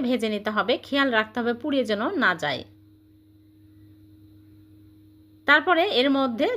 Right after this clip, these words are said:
দিয়ে দিচ্ছি সুজি। এখানে আমি ওয়ান থার্ড কাপ সুজি নিয়েছি, দিয়ে দিচ্ছি। সুজি দিয়ে আরও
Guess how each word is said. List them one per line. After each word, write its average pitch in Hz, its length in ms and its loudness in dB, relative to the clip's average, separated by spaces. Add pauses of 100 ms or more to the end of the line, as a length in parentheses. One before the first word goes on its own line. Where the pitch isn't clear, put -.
দিয়ে 247 200 2
দিচ্ছি 190 260 -6 (120)
সুজি। 247 340 -6 (160)
এখানে 320 280 0
আমি 262 140 0 (580)
ওয়ান 277 260 4
থার্ড 320 260 0
কাপ 294 120 2 (100)
সুজি 262 280 -2
নিয়েছি, 175 300 -4 (140)
দিয়ে 202 180 0
দিচ্ছি। 147 440 -10 (960)
সুজি 294 340 0 (100)
দিয়ে 277 160 2 (200)
আরও 240 140 4